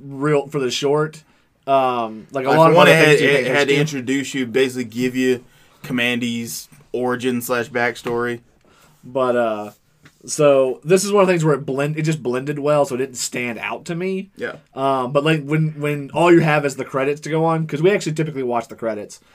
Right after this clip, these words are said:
Speaker 1: um, and which is also the, one of the best times to get a feel for, uh, for a score. And I was like, "Oh shit, the score fucking rocks."
Speaker 2: Oh, yeah.
Speaker 1: Um,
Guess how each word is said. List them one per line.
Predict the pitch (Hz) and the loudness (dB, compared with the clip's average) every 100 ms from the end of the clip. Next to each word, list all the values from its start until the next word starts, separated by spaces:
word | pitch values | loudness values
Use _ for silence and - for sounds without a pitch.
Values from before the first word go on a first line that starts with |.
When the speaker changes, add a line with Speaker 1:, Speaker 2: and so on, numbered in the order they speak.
| _ _ - | _ _ -8
Speaker 1:
um, | 120 120 113 107 110 - - - - | -4 -2 -2 -6 -12 -18 -20 -18 -8
and | 127 127 | -6 -2
which | 170 | 0
is | 165 | 4
also | 175 160 151 | 6 4 -2
the, | 143 | -4
one | 147 | -2
of | |
the | 131 | 0
best | 131 120 | -2 -2
times | 131 117 | -6 -8
to | 123 | -8
get | 123 | -6
a | 110 | -6
feel | - 123 120 110 | -6 -4 -2 -4
for, | - 123 117 117 107 107 117 - | -6 -6 -4 -2 -6 -8 -14 -10
uh, | 117 104 92 | -8 -8 -8
for | - 113 | -6 -6
a | |
score. | - - 127 113 107 - _ - | -6 -6 -4 -4 -6 -14 _ -6
And | 123 | 0
I | |
was | 156 | 2
like, | 135 | 2
"Oh | 175 | 2
shit, | 165 156 113 | 0 0 -2
the | 117 | -4
score | - 156 117 | -4 -2 -2
fucking | 123 104 | -4 -8
rocks." | 104 110 101 - - - | -4 -4 -4 -14 -16 -4
Speaker 2:
Oh, | 143 | -2
yeah. | 113 78 _ _ _ _ _ _ _ _ _ _ _ _ | -2 -4 _ _ _ _ _ _ _ _ _ _ _ _
Speaker 1:
Um, | 120 113 104 92 90 78 | -6 -4 -4 -10 -14 -20